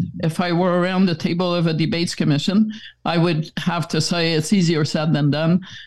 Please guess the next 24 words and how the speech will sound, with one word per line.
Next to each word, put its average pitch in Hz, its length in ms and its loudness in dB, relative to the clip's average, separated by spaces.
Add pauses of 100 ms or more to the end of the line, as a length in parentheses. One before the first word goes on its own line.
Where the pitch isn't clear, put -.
for 175 220 0
all 185 340 2
of 156 180 -2
the 160 200 2
negotiations 160 920 2
that - 180 -6
take 151 240 -2
place 165 260 0
for 165 180 -4
having 165 340 2
leaders 156 400 0
on. 160 240 2 (200)
I 175 140 2
think 269 240 2
it's 247 240 0
the 185 120 0
first 185 320 0
time 185 220 0
in 165 140 2
this 180 180 -2
country 160 460 2 (560)
that 180 300 0 (200)
two 277 160 0
women 208 600 2